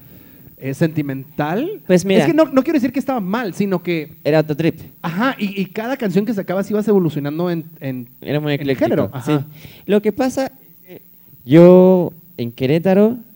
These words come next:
Speaker 2: mi primera banda que tuve, literal, era una banda que literal se llamaba Madison, con M. En
Speaker 1: Ok.
Speaker 2: vez de Allison,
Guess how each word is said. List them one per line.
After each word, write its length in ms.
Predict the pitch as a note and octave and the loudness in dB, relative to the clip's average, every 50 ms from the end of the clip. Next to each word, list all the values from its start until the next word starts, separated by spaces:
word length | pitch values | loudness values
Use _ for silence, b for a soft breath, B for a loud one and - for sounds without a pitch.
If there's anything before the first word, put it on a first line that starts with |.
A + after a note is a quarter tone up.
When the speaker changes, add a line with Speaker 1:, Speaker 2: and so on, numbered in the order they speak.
| _ _ _ _ _ _ _ _ _ _ _ | _ _ _ _ _ _ _ _ _ _ _
Speaker 2:
mi 160 | A#2+ B2 B2+ | -6 -6 -4
primera 400 | B2 C3+ C3+ C#3+ F3 G#3+ A#3+ A3 | -2 -2 0 0 0 2 2 2
banda 280 | G3 F#3 F#3+ G3+ G3+ G3 | 2 0 0 -2 -4 -4
que 100 | - D3 | -4 -4
tuve, 420 | C#3 - D#3 E3 F3 F#3+ G3+ F#3 - | 0 2 2 4 4 2 2 0 -4
literal, 500 | B2+ B2+ B2 B2+ C3 C3+ C#3 C#3+ C#3+ C#3+ | -6 -6 -4 -2 -2 0 0 0 -2 -2
era 140 | - C#3 D3 | -2 -2 -2
una 140 | D3 C3+ A#2 | 0 -2 -4
banda 280 | A#2+ B2 B2+ C3+ C3+ | -4 -4 -6 -8 -10
que 140 | C3 B2 A#2 | -10 -12 -12
literal 360 | G#2+ G#2+ - E3 A2 G2+ A2 | -10 -10 -10 -8 -8 -8 -10
se 80 | A#2 B2 | -10 -12
llamaba 380 | A2 A2+ A2+ A2 A2 G#2+ - - - | -10 -8 -8 -6 -8 -8 -10 -14 -16
Madison, 680 | G#2 G#2+ A2+ A#2 A2+ G#2+ F#2+ G2 F#2+ - - - - - - _ | -14 -8 -4 -4 -4 -4 -4 -8 -12 -12 -14 -16 -18 -20 -20 _
con 180 | - G#2 G2 G2+ | -10 -10 -8 -8
M. 280 | G#2 G2+ F2+ F#2 F#2 - | -8 -10 -10 -12 -14 -12
En 80 | - C#3+ | -12 -8
Speaker 1:
Ok. 60 | B2+ | -6
Speaker 2:
vez 120 | A2+ D3 | -6 -4
de 100 | C3 B2 | -4 -4
Allison, 420 | A#2+ B2 C#3 D3 D3+ F3 E3+ E3 | -4 -6 -8 -8 -8 -8 -10 -10